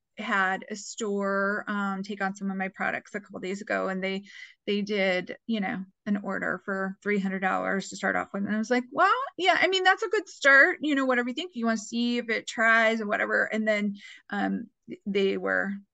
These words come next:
wiped out pretty quick. And so, um,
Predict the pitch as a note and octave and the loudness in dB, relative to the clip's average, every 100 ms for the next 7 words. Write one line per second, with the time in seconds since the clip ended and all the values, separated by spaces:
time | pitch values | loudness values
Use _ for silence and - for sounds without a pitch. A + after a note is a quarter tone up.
0 | _ _ _ _ _ - F2+ F#2 F2+ F2 | _ _ _ _ _ -6 -4 -4 -4 -4
1 | - G3 - G3 - - - C4+ - A3+ | -6 -12 -10 -10 -12 -18 -14 -6 2 2
2 | G3+ A#3 G#3+ G#3+ G#3 G3+ G#3+ G#3+ - - | 6 6 8 10 8 6 4 2 -4 -10
3 | - A3+ G#3+ G3+ G#3 | -2 0 0 0 -2